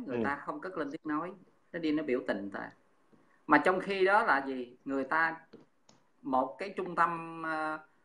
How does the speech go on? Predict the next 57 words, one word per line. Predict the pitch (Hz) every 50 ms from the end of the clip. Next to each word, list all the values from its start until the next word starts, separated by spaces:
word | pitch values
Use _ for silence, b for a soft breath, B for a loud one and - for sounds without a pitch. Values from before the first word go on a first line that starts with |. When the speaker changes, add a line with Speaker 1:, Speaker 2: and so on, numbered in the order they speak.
| _ _ _ _ _ _ _ _ _ _
Speaker 1:
coi | - 170 175
như | 180 180
một | 170 143 120 120 - -
cái | 196 196
phòng | - 151 123 131 127
trà | 131 127 127 127 123
hay | 139 151 143
gì | 131
đó, | 127 127 127 185 220 - -
mời | 131 131 131 131 131
Hoài | 127 131 127
Linh. | 135 156 156 - - - _ _ _ _ _ _ _ _ _ _ _
Họ, | - - 147 143 165 185 - -
họ | - - 156 170 190
một | 202 170 - -
cái | 160 233
điều | 226 196 185 175
mà | 170 170 151
họ, | - 156 147 165 190 - - 202
nó | 254
thật | - - 160 - - - _
sự | - - 135 151 175
luôn | 196 190 180
nha, | 185 185 180 - _ _ _ _ _ _ _ _ - _ _ -
nó | 240 269
đứt | 262 311 302 -
sợi | - - 151 165
dây | 190 185
ngượng | 180 147 123 131 147 165 175
mất | 190 - -
rồi. | 147 131 123 117 107 - - _ _ _
Speaker 2:
Ừ. | 127 127 123 120 113 113
Speaker 1:
Nó | 123 -
không | 208 220
biết | 240 277 -
còn | - 160 147 -
sỉ, | - 165 185
sỉ | - - - 160 214 254
nhục | 208 147 - -
là | - 127
gì | 123 123 113 107
cả. | 113 110 117 - - - b b b b b b b -
Bước | 190 240 262 - - 175
vào | 165 143 135 127
cái | 160 202
diện | 185 143 143 151
tích | 240 247 254 -
của | 180 196
người | 185 135 123
ta, | 151 156 160 160 151
người | 127 120
ta | - 147 151 165
đuổi | 139 127 131 151 185 285
đi | 165 147
ra | 170 180 175
ngoài, | 170 165 151 135 127 120 117 120 -
kể | 120